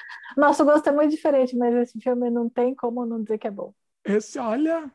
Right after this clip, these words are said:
Speaker 2: não tem, é unanimidade, né? Unanimidade aqui. Tá com oito, não foi unanimidade porque no I M D B ele tá com oito ponto oito, a nota dele aqui. Uma boa nota, mas não, não, eu acho que ele tá maior, porque é, é sensacional. Cíntia,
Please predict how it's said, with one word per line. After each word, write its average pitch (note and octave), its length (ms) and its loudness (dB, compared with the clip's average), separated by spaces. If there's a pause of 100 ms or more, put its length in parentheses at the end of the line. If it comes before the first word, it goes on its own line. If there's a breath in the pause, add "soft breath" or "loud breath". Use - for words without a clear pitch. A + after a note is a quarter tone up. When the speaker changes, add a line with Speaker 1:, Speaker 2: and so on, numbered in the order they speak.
(100)
Speaker 2:
não G#4+ 160 -4
tem, - 160 -4
é D4 200 6
unanimidade, D#4 680 0
né? C#4 180 -2 (220)
Unanimidade B3+ 560 -8
aqui. - 140 -20 (360 soft breath)
Tá B3 120 0
com C#4+ 160 -2
oito, F4 280 6 (240 loud breath)
não E4+ 160 -4
foi F4+ 180 0
unanimidade D4+ 480 0
porque D#4+ 160 -4
no D#4 140 -4
I D4+ 60 -4
M D4+ 120 -6
D C#4 120 -2
B C#4+ 100 -2
ele D4+ 120 -2
tá C#4+ 120 -4
com C#4+ 140 -10
oito F4 220 -4
ponto E4 280 -8
oito, G#3 340 -8 (220)
a G3+ 80 -2
nota G#3 240 -6
dele F#3 240 -8
aqui. C#4+ 200 -10 (380 soft breath)
Uma B4+ 180 -12
boa G4+ 180 -2
nota, B3+ 320 -2
mas D#4 120 -6
não, D#4+ 160 -10
não, D4 380 -8 (300)
eu D#4+ 140 -4
acho C#4+ 120 -6
que D#4+ 100 -8
ele D4 100 -8
tá D4+ 100 -4
maior, B3+ 320 -6
porque - 120 -10
é, B3+ 280 -6
é A3+ 40 -8
sensacional. A#3+ 560 -12 (1300)
Cíntia, A3 480 4